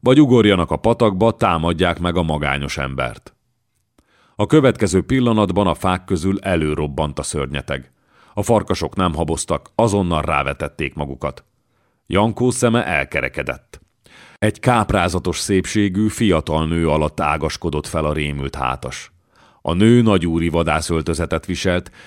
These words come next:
színes tollakkal díszített, széles kalpagot, sárga csizmát, ezüst gombokkal és sújtásokkal ékesített aranyszínmentét. Szeme zölden felszikrázott a lombok közt áttűző fénykévében.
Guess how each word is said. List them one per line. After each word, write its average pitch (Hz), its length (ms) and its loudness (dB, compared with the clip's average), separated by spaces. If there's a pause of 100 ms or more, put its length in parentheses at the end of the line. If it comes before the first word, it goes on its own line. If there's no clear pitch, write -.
színes 90 480 -2
tollakkal 80 560 -2
díszített, 87 600 -4
széles 73 460 -4
kalpagot, 85 600 -2 (260)
sárga 117 420 2
csizmát, 85 580 -2 (200)
ezüst 110 400 2
gombokkal 92 600 0
és 87 140 2
sújtásokkal 78 800 -4
ékesített 78 800 -6
aranyszínmentét. 65 1300 -8 (1120)
Szeme 123 380 2
zölden 90 480 4
felszikrázott 87 880 -2
a 76 40 2
lombok 95 400 2
közt - 260 -4
áttűző 76 680 -4
fénykévében. 65 1080 -8